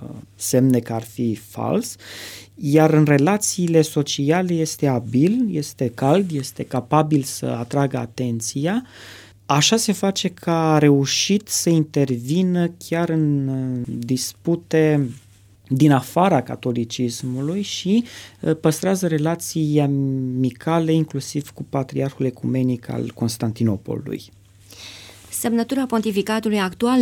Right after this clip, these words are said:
Speaker 2: rămâne însă aplecarea Papei Francisc asupra problematicii claselor defavorizate, a săracilor, orfanilor,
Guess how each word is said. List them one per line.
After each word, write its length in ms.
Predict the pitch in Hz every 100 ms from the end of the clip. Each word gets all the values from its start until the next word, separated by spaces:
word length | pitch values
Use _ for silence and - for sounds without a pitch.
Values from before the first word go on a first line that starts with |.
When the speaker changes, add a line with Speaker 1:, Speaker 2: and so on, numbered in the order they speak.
| 220
Speaker 2:
rămâne 380 | 202 208 240 214 -
însă 360 | 214 202 - 196 180
aplecarea 520 | - 196 190 185 208 170
Papei 300 | 165 165 165
Francisc 440 | - 196 190 170
asupra 360 | 170 202 185 180
problematicii 720 | 175 165 165 202 196 156 -
claselor 560 | - 175 - 170 160 160
defavorizate, 880 | 170 175 160 160 151 147 190 226
a 140 | 170 151
săracilor, 680 | - 143 170 214 - 220 196
orfanilor, 600 | 135 - 196 208 220